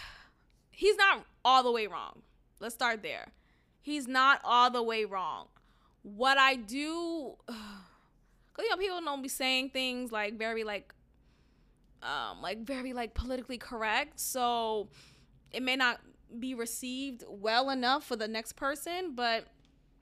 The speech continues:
what I'm gathering from his words is if you're not,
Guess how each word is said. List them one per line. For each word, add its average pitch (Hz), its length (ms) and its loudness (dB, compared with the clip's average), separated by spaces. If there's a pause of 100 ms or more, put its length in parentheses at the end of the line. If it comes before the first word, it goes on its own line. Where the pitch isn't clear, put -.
(120)
what 240 200 0
I'm 311 220 4
gathering 285 920 2
from 285 300 -2
his 269 260 -2
words 233 760 -6 (720)
is 254 640 4 (920)
if 277 260 -2
you're 285 420 2
not, 285 520 8